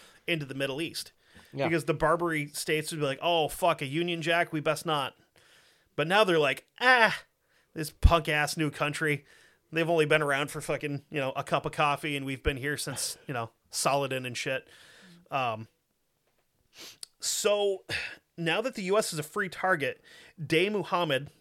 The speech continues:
Speaker 1: captures several American ships and then declares war on the U S. Um, so again, being a young nation, we, we didn't really have a lot we could do. The, not, didn't really have a pot to piss in or a window to throw it out of at the moment.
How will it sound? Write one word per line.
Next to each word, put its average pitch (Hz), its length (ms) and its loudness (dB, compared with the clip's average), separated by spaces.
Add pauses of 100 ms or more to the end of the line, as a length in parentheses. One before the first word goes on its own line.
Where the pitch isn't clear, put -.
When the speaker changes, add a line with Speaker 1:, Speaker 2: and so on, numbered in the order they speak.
(140)
Speaker 1:
captures 156 600 -2
several 208 540 2
American 127 400 -4
ships 131 380 -6
and 139 120 -6
then 175 300 -2
declares - 720 -2
war 165 360 2
on 156 160 -4
the 202 100 -4
U 175 260 -2
S. 127 320 -6 (920)
Um, 131 440 -4 (260)
so 175 220 0
again, 165 220 2
being 196 180 -4
a 180 60 0
young 156 240 2
nation, 151 460 -2 (100)
we, 185 280 -4 (240)
we 403 280 -12
didn't 403 180 -8
really 311 220 -8
have 247 160 -4
a 240 40 2
lot 202 280 -2
we 185 100 -2
could 160 140 -4
do. 139 320 0
The, 156 360 0 (460)
not, 196 300 0
didn't 214 200 -8
really 202 220 -2
have 170 120 -2
a 160 40 -2
pot 165 300 -2
to 160 80 -12
piss 170 280 0
in 160 120 0
or 143 80 2
a 135 80 2
window 135 220 -2
to 117 80 -8
throw 131 280 0
it 120 80 -2
out 113 160 -4
of 107 120 -10
at 120 100 -14
the 123 60 -8
moment. 98 340 -12